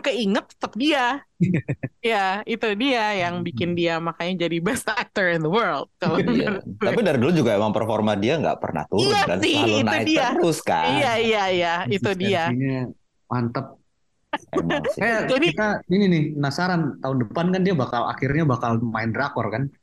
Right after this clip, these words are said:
Speaker 1: Oh iya, ya
Speaker 2: <laughs>
Speaker 1: drakor yang apa judulnya? Lo bilang
Speaker 2: Ah,
Speaker 1: Ang-,
Speaker 2: gue lupa
Speaker 1: Uncle
Speaker 2: juga.
Speaker 1: something?
Speaker 2: Iya, iya, iya. Ada Uncle.
Speaker 1: Nah, itu, eh, sudah pasti kita akan membahasnya di sebuah episode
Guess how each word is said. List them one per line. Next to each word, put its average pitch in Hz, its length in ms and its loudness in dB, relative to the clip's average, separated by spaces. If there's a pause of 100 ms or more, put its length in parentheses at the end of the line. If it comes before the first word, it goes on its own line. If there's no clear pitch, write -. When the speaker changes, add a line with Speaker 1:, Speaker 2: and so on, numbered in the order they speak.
(800)
Speaker 1:
Oh 196 200 2
iya, 208 120 2 (680)
ya 185 80 0
Speaker 2:
<laughs> 202 280 0
Speaker 1:
drakor 214 340 -2 (120)
yang 226 120 -2 (260)
apa 254 120 0 (100)
judulnya? 285 340 2 (340)
Lo 240 60 2 (100)
bilang 320 180 0
Speaker 2:
Ah, - 100 -2
Speaker 1:
Ang-, 247 260 -4
Speaker 2:
gue 233 200 -4
lupa 214 200 -4
Speaker 1:
Uncle 226 120 -2
Speaker 2:
juga. 220 160 0 (160)
Speaker 1:
something? 226 340 -2 (1000)
Speaker 2:
Iya, 147 100 2 (100)
iya, 107 160 -2
iya. 101 100 -4 (320)
Ada 110 120 -2 (120)
Uncle. - 20 2
Speaker 1:
Nah, 208 180 0 (160)
itu, 220 140 -2 (580)
eh, 233 180 2 (220)
sudah 262 240 0
pasti 302 260 -2
kita 285 120 0 (100)
akan 269 160 -4 (120)
membahasnya 226 640 0 (220)
di 226 80 2 (120)
sebuah 208 300 0 (100)
episode 190 340 -2